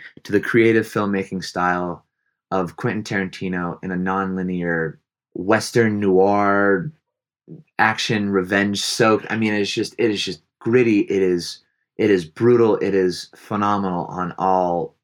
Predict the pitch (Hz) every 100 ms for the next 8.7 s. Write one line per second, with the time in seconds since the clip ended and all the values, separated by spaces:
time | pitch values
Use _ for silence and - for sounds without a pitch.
0 | _ _ - 92 80 90 92 90 92 82
1 | 80 80 - - _ 123 127 120 143 123
2 | 113 101 135 135 127 - 101 151 131 117
3 | 110 107 98 - 95 87 90 80 - 98
4 | 92 90 90 85 78 87 82 80 - _
5 | _ _ _ _ - 87 87 85 - -
6 | 95 85 - 92 85 80 87 80 80 -
7 | - 69 78 85 90 - 95 - 92 87
8 | 82 82 - 85 80 -